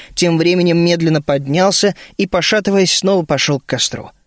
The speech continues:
Только сейчас я заметил на его шее петлю из грубой веревки. "Ми!" — жалобно пропищал малыш. "Внимание!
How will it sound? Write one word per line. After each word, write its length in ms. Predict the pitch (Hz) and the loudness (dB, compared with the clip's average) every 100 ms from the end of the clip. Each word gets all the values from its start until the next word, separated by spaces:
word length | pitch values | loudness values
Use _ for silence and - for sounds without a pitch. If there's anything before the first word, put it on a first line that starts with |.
| _ _ _ - | _ _ _ 0
Только 320 | 208 196 208 | 0 2 0
сейчас 540 | - 202 - 143 - | 0 -2 0 -2 -2
я 60 | 123 | -2
заметил 440 | 127 131 127 127 | 0 -2 0 0
на 120 | 131 | 0
его 140 | 127 123 | 0 0
шее 360 | - 170 147 | -2 -2 -2
петлю 440 | 143 156 151 143 135 | -2 -2 -2 0 0
из 120 | 127 | 0
грубой 360 | 131 127 123 120 | -2 -2 -2 -2
веревки. 560 | 120 113 101 - - - _ _ _ _ _ _ _ _ _ - | -4 -6 -10 -14 -16 -20 _ _ _ _ _ _ _ _ _ -10
"Ми!" — 880 | 539 453 392 415 440 453 508 508 - _ _ | -8 -6 -6 -6 -6 -6 -4 -4 -6 _ _
жалобно 520 | - 139 143 139 139 135 | -8 -2 0 0 -2 -2
пропищал 480 | 131 135 - 135 | -2 -2 -2 0
малыш. 480 | 139 135 123 - - _ _ _ _ - | 0 -2 -4 -6 -8 _ _ _ _ -4
"Внимание! 800 | 196 262 254 175 175 175 175 | 0 2 4 2 2 0 -2